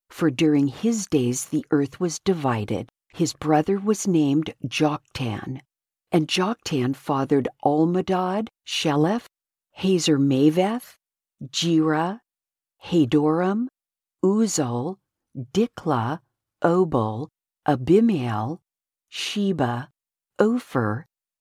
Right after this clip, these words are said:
Havilah, and Jobab. All these were Joktan's sons. Their settlements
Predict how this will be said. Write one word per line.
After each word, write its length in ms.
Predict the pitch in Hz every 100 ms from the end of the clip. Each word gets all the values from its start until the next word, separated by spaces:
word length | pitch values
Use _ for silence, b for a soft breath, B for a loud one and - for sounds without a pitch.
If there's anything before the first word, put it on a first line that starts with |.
| _
Havilah, 760 | - - 214 185 131 120 110 139 - _ _ -
and 200 | 143 131
Jobab. 800 | - 143 139 120 110 107 120 - _ _ _ _ _ _ _ _ _ -
All 240 | 196 233
these 480 | - 165 147 135 151
were 140 | 143
Joktan's 800 | 131 170 170 - - 185 170 175
sons. 640 | - - 135 107 - - - _ _ _ _ -
Their 160 | 165 151
settlements 720 | - 220 226 185 131 113